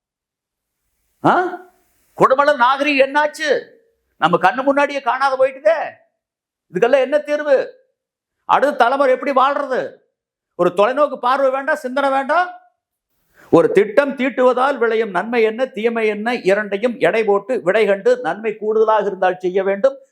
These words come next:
தீமை கூடுதலாக இருந்தால் கைவிட வேண்டும். அதுதான் ஒரு திட்டத்தினுடைய இலக்கு, இலக்கணம்.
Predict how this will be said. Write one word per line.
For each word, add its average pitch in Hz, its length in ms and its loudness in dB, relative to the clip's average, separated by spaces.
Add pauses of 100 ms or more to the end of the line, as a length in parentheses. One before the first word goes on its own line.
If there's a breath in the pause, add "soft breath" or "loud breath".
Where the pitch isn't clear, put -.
தீமை 226 320 0
கூடுதலாக 214 540 0
இருந்தால் 208 300 -4
கைவிட 202 360 0
வேண்டும். 185 640 0 (120)
அதுதான் 143 420 -4
ஒரு 233 180 0
திட்டத்தினுடைய 196 500 -6
இலக்கு, 170 380 -2
இலக்கணம். 180 640 -2